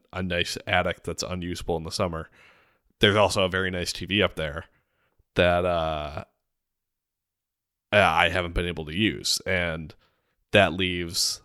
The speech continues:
I've explained it multiple times on the pod. I'm gonna do it again. P S five's in my living room. I don't always have access to my living room T V.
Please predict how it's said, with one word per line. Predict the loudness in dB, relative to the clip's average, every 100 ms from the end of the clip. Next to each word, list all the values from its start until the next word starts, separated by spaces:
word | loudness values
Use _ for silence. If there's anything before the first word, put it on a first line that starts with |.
| -4
I've | -4
explained | -2 -6 -6 -6
it |
multiple | -8 -10 -12
times | -14 -14 -12
on | -14
the | -2
pod. | -2 -2
I'm | -8 0
gonna | 4
do | 6 6
it |
again. | 4 2 -2 -10 -20 -10 4
P | 6
S | 6
five's | 4 2 2
in | -2
my | -2
living | -2 -4 -4
room. | -6 -6 -8 -18 _ _ _
I | 6 6
don't | 4 2
always | 0 2 0 -2
have | -2
access | -2 -2 -4 -6
to | -4
my | -4
living | -4 -6 -8
room | -10 -8
T | -8
V. | -4 -4 -6